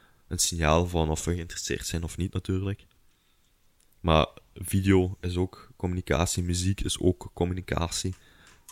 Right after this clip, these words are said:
Niet per se in woorden, maar in de zin van emoties soms of andere vormen van communicatie.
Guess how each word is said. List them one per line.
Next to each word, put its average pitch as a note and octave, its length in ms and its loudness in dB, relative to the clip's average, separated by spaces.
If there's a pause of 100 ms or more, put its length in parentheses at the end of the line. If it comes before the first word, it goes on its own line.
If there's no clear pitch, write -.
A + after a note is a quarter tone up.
(400)
Niet G#2 120 4
per - 120 6
se - 240 6
in F2 100 0
woorden, F#2+ 460 4
maar E2 340 0 (1000)
in E2 400 0
de E2+ 80 -4
zin F2 320 2
van D#2 580 0 (540)
emoties E2+ 540 0
soms E2 400 -10
of - 400 -10
andere E2+ 380 -6 (420)
vormen E2+ 420 -2
van E2+ 160 -10
communicatie. E2 680 -6